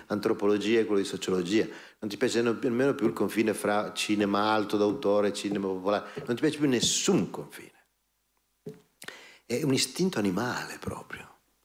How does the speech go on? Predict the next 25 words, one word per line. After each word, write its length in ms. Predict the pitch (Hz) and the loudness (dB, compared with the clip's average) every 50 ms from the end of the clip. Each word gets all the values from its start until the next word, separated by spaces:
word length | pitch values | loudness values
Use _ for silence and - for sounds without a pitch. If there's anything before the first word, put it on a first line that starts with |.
| _ _ _ - - - - - - _ _ _ _ | _ _ _ -10 -10 -10 -14 -20 -20 _ _ _ _
Quando 1000 | - - 156 165 190 185 180 175 170 165 170 165 - - - - - _ _ _ _ _ _ _ _ _ _ _ _ _ _ _ | 0 2 4 4 4 4 4 4 4 6 4 4 2 0 -2 -8 -16 _ _ _ _ _ _ _ _ _ _ _ _ _ _ _
gente 540 | - 120 113 - 143 151 185 175 - - 135 | -12 -8 -2 2 2 4 4 2 2 0 0
cresciuta 640 | - - 117 120 - - - 131 127 - - 95 | 0 0 0 0 0 0 0 -2 -2 -2 -2 -2
nel, 400 | 92 95 95 95 98 101 113 110 | 0 2 2 0 0 -2 -4 -4
nel, 440 | 104 101 98 98 101 104 104 - - - - - _ _ _ _ | -2 0 0 0 0 0 -2 -6 -12 -16 -20 -20 _ _ _ _
in 260 | - 113 123 123 117 | -4 -2 0 0 2
un 100 | 123 120 | 2 4
mondo 220 | 120 131 143 143 131 | 4 4 4 4 2
in 60 | 120 | 0
cui 120 | - 131 | 0 2
le 80 | 117 110 | 2 2
informazioni 600 | 104 - - 120 113 110 110 104 - 143 139 135 | 2 2 0 0 0 0 0 0 0 0 0 2
avevano 240 | 113 101 101 98 95 | 2 2 2 2 0
un, 120 | 95 95 - - - _ _ _ _ _ _ _ _ - - - | -2 -4 -8 -12 -20 _ _ _ _ _ _ _ _ -16 -14 -8
un 320 | - 123 104 101 101 - | -6 -4 -4 -4 -4 -2
peso, 580 | - 131 131 131 107 98 113 113 113 107 - - 95 | 0 2 2 2 2 2 2 2 2 0 -2 -8 -10
non, 560 | 101 98 - - 113 120 120 123 131 127 120 | -10 -10 -8 -8 -8 -4 -2 0 0 2 2
non 140 | 127 135 123 | 2 2 2
un 180 | 113 107 104 | 2 2 0
peso, 180 | - 113 104 90 | 0 0 0 0
un'importanza, 560 | 95 98 92 - 107 95 - 101 95 92 85 | 0 -2 -2 -2 -2 -2 -2 -2 -4 -4 -4
dico 260 | 95 98 98 101 104 - | -4 -6 -4 -2 -4 -2
peso 280 | - - 120 104 110 | 0 0 0 2 0
proprio 300 | - - 110 - - 98 | 0 -2 -4 -6 -8 -8
chili, 680 | - - - 120 113 107 98 87 87 85 80 73 - | -6 -6 -4 -2 0 0 2 2 0 -2 -2 -6 -10